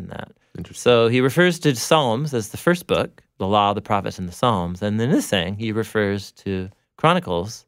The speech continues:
Speaker 1: as the conclusion of the scriptures.
Speaker 2: Is the Ketuvim kinda like the junk drawer a little bit?
Speaker 1: <laughs>
Speaker 2: 'Cause there's not, like, a unifying, as much of a
Speaker 1: Mm.
Speaker 2: unifying factor as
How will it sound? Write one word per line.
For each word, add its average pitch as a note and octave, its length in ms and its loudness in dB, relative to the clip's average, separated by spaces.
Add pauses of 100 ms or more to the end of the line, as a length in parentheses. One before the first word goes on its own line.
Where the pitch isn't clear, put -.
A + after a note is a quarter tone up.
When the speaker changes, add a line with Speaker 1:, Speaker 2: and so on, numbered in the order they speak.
(200)
Speaker 1:
as G2+ 300 0
the G2+ 80 -6
conclusion G#2 920 0
of F2 480 -2 (300)
the F#2+ 60 -4
scriptures. - 500 -10 (240)
Speaker 2:
Is B2+ 160 -4
the C#3 120 -2
Ketuvim F#3 560 0
kinda C3+ 300 -2
like A#2+ 220 0
the D#2+ 100 -6
junk D#2 320 -8
drawer F#2+ 460 -2 (120)
a A#2 100 0
little E3+ 180 4
bit? D#3 360 2
Speaker 1:
<laughs> - 360 -2
Speaker 2:
'Cause C#3+ 140 0
there's C#3+ 160 2
not, F#3 220 2
like, D#3+ 260 0 (140)
a A#2+ 120 0
unifying, G#2+ 1120 0 (300)
as A2 120 0
much A#2+ 280 0
of D3 80 2
a - 40 2
Speaker 1:
Mm. C3 100 2
Speaker 2:
unifying F#2+ 440 0
factor D#2+ 720 -2
as D2+ 440 -4